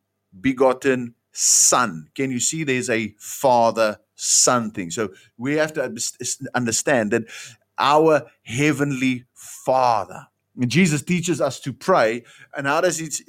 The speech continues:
how does he pray? He says, "Our Father who is in heaven." But when we have a re-, revelation of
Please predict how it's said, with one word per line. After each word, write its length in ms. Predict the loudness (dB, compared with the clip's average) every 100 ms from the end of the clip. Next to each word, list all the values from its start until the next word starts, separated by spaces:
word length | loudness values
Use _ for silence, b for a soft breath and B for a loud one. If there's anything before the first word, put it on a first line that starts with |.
| -4
how 160 | 2 2
does 160 | 2
he 80 | -2
pray? 280 | -2 -2 -4 -10 -20 _ _ _
He 80 | -4
says, 280 | 0 0 -2 -4
"Our 440 | 2 4 6 4 2
Father 560 | -2 -6 -4 -4 -6
who 300 | -8 -8 -8
is 300 | -8 -10 -10
in 100 | -10
heaven." 340 | -8 -6 -8 -12 b _
But 100 | -6
when 220 | -4 -2
we 120 | 0
have 200 | 0 2
a 80 | 2
re-, 200 | 0 -2 -2
revelation 1160 | 0 4 4 6 6 4 0 -2 -4 -6 -10 B B _ -2
of 320 | 0 -2